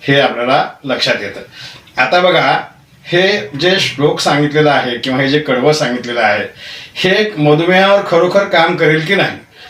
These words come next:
तर हो, निश्चितच करेल. त्याचं कारण सांगतो की ही जी सगळी जी आपण नावं घेतली, म्हणजे लाल टमाटा, त्याच्यानंतर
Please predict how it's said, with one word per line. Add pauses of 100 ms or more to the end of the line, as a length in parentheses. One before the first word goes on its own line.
(120)
तर
हो,
निश्चितच
करेल. (380)
त्याचं
कारण
सांगतो
की
ही
जी
सगळी
जी (2250)
आपण
नावं
घेतली,
म्हणजे
लाल
टमाटा, (420)
त्याच्यानंतर